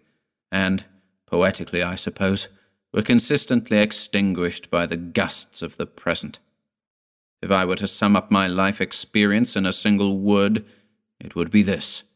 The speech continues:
melancholy. And so the letter,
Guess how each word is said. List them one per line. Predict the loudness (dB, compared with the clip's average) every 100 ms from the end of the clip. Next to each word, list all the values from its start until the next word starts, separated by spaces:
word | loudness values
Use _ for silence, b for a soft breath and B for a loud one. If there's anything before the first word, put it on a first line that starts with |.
| _ _ _ _ _ -2
melancholy. | -2 0 -4 -8 -6 -4 -4 -8 _ _ _ _ _ _ _ _ _ _ _
And | -8 -6
so | -4 0 0
the | 0 0
letter, | 0 -2 -2 -6